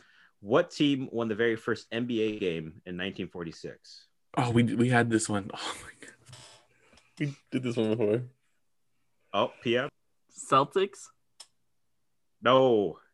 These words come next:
Speaker 1: Clo-, good, good guess. No.
Speaker 2: Is it their, is it their actual name still?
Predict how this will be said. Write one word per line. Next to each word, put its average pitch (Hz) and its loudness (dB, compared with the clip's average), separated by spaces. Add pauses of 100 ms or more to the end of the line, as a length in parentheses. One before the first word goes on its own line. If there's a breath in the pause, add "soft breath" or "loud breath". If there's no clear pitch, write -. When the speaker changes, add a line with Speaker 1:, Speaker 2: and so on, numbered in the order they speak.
(440)
Speaker 1:
Clo-, 120 2
good, 110 -2 (100)
good 107 -4
guess. 90 0
No. 90 -2 (500 soft breath)
Speaker 2:
Is 123 8
it 131 10
their, 131 10
is 127 6
it 127 4
their 127 10
actual 117 10
name 104 10
still? 151 8